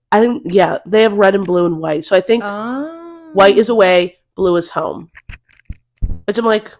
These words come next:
Speaker 2: Then red's for fun.
Speaker 1: right, it's like if you wanna feel special.
Speaker 2: Yeah.
Speaker 1: What about the Jaguars? Do you know if they ever switch up, you know?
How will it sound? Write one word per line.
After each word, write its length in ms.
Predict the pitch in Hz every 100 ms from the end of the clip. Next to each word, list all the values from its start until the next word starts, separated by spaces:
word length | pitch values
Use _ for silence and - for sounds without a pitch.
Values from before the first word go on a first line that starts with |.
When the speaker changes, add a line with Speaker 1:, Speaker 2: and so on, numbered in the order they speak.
| _
Speaker 2:
Then 180 | 226 208
red's 200 | 190 -
for 100 | -
fun. 240 | - _ _ _ _ _ _ _
Speaker 1:
right, 220 | 269 185
it's 100 | 170
like 220 | 190 190
if 160 | 190 190
you 80 | 202
wanna 180 | 185
feel 560 | 180 - 175 165 156 - _ _ _ _
special. 680 | - - 92 - 117 - _ _ _ _ _
Speaker 2:
Yeah. 260 | 294 208 _ _ _ _
Speaker 1:
What 180 | 208
about 220 | 233 247 202
the 80 |
Jaguars? 520 | 196 196 190 180 180 -
Do 60 |
you 40 | 196
know 100 | 185
if 80 |
they 100 | 190
ever 160 | 185 190
switch 300 | 180 190 -
up, 180 | 196 -
you 80 | 196
know? 260 | 190 180